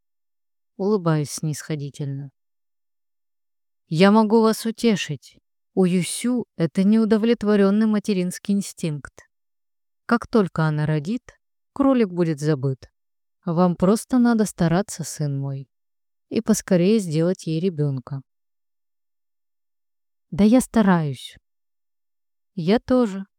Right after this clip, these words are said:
Юсю сегодня вечером идет со мной к благородной супруге Гао пить чай. Я понимаю ваши опасения,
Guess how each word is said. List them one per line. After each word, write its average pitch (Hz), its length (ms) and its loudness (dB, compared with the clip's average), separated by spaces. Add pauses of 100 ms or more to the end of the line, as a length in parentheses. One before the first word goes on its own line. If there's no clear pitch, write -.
(440)
Юсю 190 560 -2
сегодня 240 480 0
вечером 214 500 0
идет 185 300 -2
со 208 200 -2
мной 196 320 0
к - 120 -20
благородной 180 640 0
супруге 185 560 -4
Гао 190 460 -2
пить - 180 -10
чай. 147 460 -8 (480)
Я 170 220 0
понимаю 175 640 2
ваши 160 300 -2
опасения, 139 800 -4